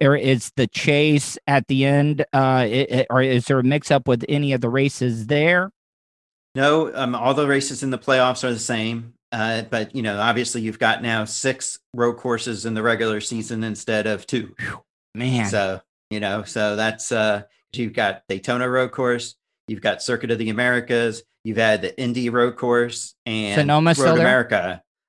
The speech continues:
Speaker 2: And then you have Sonoma and Watkins Glen that have been around for, for a long time.
Speaker 1: Hailie Deegan,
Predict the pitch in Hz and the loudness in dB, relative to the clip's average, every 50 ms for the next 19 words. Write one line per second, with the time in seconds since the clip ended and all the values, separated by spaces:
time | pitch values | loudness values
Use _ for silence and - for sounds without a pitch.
0 | _ _ - 117 120 120 117 110 113 113 120 110 - - 123 120 117 117 113 113 | _ _ -8 -4 -4 -2 -2 -2 -2 0 -2 -2 -2 -4 -4 -2 -2 -2 0 0
1 | 113 110 107 107 110 107 - 117 104 - - 120 120 117 110 107 104 104 101 98 | -2 0 0 2 2 0 0 -4 -8 -6 -2 -2 0 0 0 -2 -2 -4 -4 -6
2 | - 110 101 92 - _ _ _ _ _ _ _ _ _ _ _ _ _ - 113 | -6 -8 -8 -8 -10 _ _ _ _ _ _ _ _ _ _ _ _ _ -6 -4
3 | 90 95 95 92 98 95 98 - - 107 98 98 92 - 117 107 107 101 95 90 | -4 -4 -4 -4 -4 -6 -6 -6 -6 -6 -6 -6 -6 -4 -2 0 0 0 -2 -4
4 | 92 92 90 - 98 87 85 85 _ _ _ _ _ _ _ _ _ _ _ _ | -6 -6 -6 -8 -8 -8 -8 -12 _ _ _ _ _ _ _ _ _ _ _ _
5 | _ _ _ _ _ _ _ _ _ _ _ _ _ - 277 - 302 - 311 302 | _ _ _ _ _ _ _ _ _ _ _ _ _ 0 0 0 0 0 0 0
6 | 233 185 143 - - 151 160 180 170 143 123 113 107 104 107 131 | 0 0 -2 -2 0 2 2 2 2 0 -2 -2 -2 -2 -2 -2